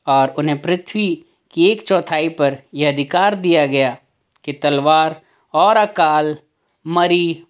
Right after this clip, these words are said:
और पृथ्वी के वन पशुओं के द्वारा लोगों को मार डाले।" ये मृत्यु जिसका नाम हम देख सकते हैं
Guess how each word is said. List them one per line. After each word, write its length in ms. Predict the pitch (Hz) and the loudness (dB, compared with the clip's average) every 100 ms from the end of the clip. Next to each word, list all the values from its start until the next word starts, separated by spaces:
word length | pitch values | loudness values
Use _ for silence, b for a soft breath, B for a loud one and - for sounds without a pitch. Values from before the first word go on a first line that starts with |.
| - | -2
और 160 | 151 | -2
पृथ्वी 460 | 147 175 175 - 180 | 0 -4 -2 -2 -4
के 240 | 180 156 | -2 -2
वन 220 | 147 180 208 | 0 -2 0
पशुओं 400 | 202 - 180 165 | -2 0 -2 0
के 180 | 165 | -2
द्वारा 300 | 143 139 139 | 0 2 2
लोगों 340 | 135 131 135 135 | -2 -4 -4 -6
को 220 | - 131 | -8 -8
मार 240 | 131 127 | -6 -6
डाले।" 400 | 127 123 123 123 - B B B - | -6 -8 -10 -18 -20 B B B -4
ये 180 | 156 196 | -2 0
मृत्यु 720 | 190 190 196 208 208 151 131 _ _ _ _ _ _ _ _ _ 139 | 0 -2 -6 -4 0 -2 -4 _ _ _ _ _ _ _ _ _ -12
जिसका 320 | 143 - 143 | -10 -4 -2
नाम 420 | 139 147 147 120 - _ _ _ _ _ - - | 0 2 0 -2 -12 _ _ _ _ _ -20 -10
हम 140 | 131 131 | -6 -2
देख 180 | 151 | -2
सकते 320 | - 147 - 151 | -2 -6 -4 -4
हैं 340 | 143 120 | -4 -6